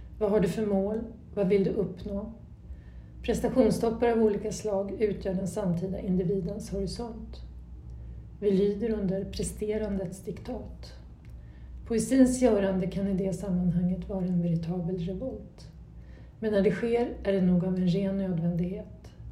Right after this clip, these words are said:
som en olycka vilken radikalt ändrar ens existens till något oigenkännligt. Citat. Att du kanske en dag blir någon annan, en absolut annan, någon som aldrig kommer att försonas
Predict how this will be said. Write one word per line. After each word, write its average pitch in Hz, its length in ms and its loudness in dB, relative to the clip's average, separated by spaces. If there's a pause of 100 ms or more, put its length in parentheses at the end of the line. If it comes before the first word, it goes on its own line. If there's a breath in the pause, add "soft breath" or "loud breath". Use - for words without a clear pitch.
som 208 200 -6
en 233 200 -2
olycka 185 680 2 (180)
vilken 185 400 0
radikalt 185 760 0
ändrar 185 540 0
ens 180 320 -2
existens 175 880 -4 (120)
till 185 100 -4
något 185 320 -2
oigenkännligt. 196 1120 -2 (480)
Citat. - 680 -8 (840 loud breath)
Att 220 120 0
du 233 80 0
kanske 190 360 6
en 196 320 6
dag 175 300 6 (160)
blir 196 260 4
någon 196 260 4
annan, 180 360 2 (600)
en 190 180 4
absolut 190 600 0
annan, 175 480 0 (360)
någon 196 220 4
som 196 200 2
aldrig 196 340 2
kommer 190 240 -2
att 175 100 -6
försonas 202 800 -4